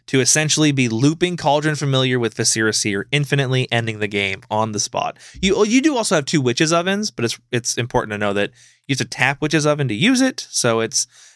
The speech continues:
it, c-, it, it could get the ball rolling, though, if you have a way to,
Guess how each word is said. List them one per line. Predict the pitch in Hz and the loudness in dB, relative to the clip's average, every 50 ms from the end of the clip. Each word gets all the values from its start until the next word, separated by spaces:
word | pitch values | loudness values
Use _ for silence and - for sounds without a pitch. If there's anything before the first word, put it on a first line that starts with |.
| _ - | _ -2
it, | 180 208 - | -2 -2 0
c-, | - - - | 0 0 2
it, | 190 202 185 - | 2 0 0 0
it | 180 214 170 - | -2 -2 -2 -2
could | - - 330 349 240 | -2 0 0 0 0
get | 196 220 220 - | 0 -2 0 0
the | - 160 | -2 0
ball | 151 156 143 123 | 0 0 0 0
rolling, | 117 123 151 175 185 175 147 127 113 104 | 0 0 0 0 0 -2 -4 -4 -6 -6
though, | 92 98 95 95 101 110 | -4 -2 -2 0 0 -2
if | 107 - | -2 -2
you | - 120 117 | -2 -2 0
have | 120 123 117 113 110 | 0 0 0 0 0
a | 110 | 0
way | 110 110 110 | 0 0 0
to, | 107 107 104 101 | 0 0 -2 -2